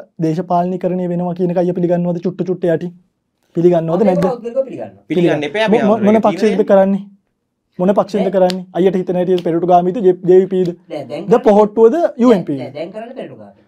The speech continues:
Speaker 1: රයිට්. හරිද වැරදිද?
Speaker 2: වැරදි.
Speaker 1: ඉස්සර ජේ වී පී එක කරේ නැද්ද?
Speaker 2: ඉස්සර ජේ වී පී එකත් ඒ කරා. ඒ වි-,
Speaker 1: ඒ, ඒ
Speaker 2: ඒ
Speaker 1: පුරුද්ද, ඒ
Speaker 2: සම්බන්ධ
Speaker 1: පුරුද්ද
Speaker 2: විවේචනය.
Speaker 1: නෙමෙයිද අද පෙරටුගාමී අරගෙන තියෙන්නේ? ඒ, ඒ ආභාෂය නෙමෙයිද පෙරටුගාමී පෙරලගත්තේ?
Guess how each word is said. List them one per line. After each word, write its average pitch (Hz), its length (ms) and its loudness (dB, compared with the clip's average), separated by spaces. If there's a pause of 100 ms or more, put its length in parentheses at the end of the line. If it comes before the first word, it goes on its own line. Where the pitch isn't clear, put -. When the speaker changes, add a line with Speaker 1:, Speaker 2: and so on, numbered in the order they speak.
(100)
Speaker 1:
රයිට්. 147 260 -12 (380)
හරිද 208 280 2
වැරදිද? 196 320 2 (400)
Speaker 2:
වැරදි. 247 220 -12 (920)
Speaker 1:
ඉස්සර 220 220 0
ජේ 226 160 4
වී 220 60 0
පී 233 120 0
එක 220 80 -2
කරේ 214 180 6
නැද්ද? 208 220 0 (260)
Speaker 2:
ඉස්සර 254 220 -8
ජේ 247 160 -4
වී 262 100 -10
පී 302 80 -6
එකත් 302 100 -12
ඒ 311 100 -4
කරා. 220 180 -8
ඒ 190 140 -6
වි-, 208 160 -8
Speaker 1:
ඒ, 196 160 6
ඒ 214 180 8
Speaker 2:
ඒ 233 40 10
Speaker 1:
පුරුද්ද, 226 380 4
ඒ 254 60 4
Speaker 2:
සම්බන්ධ 208 240 4
Speaker 1:
පුරුද්ද 220 240 4
Speaker 2:
විවේචනය. 220 180 4
Speaker 1:
නෙමෙයිද 208 360 0 (200)
අද 190 180 0
පෙරටුගාමී 208 520 2
අරගෙන 202 280 0
තියෙන්නේ? 202 340 0 (1200)
ඒ, 190 220 4
ඒ 190 120 4
ආභාෂය 208 500 6
නෙමෙයිද 208 320 2
පෙරටුගාමී 208 500 2
පෙරලගත්තේ? 202 560 2